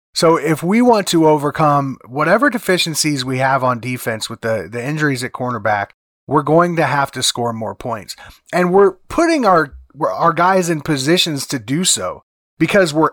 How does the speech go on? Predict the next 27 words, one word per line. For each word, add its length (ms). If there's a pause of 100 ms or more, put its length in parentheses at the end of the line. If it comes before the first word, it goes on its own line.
eighth 320
in 120
the 120
N 140
F 180
L 160
in 140
yards 340
per 160
game 340
at 160
three 160
hundred 300
sixty-six 600
point 260
two, 340 (320)
and 200
we're 120
second 840 (280)
in 200
the 100
league 500
in 160
passing 480
yards 280
per 180
game. 300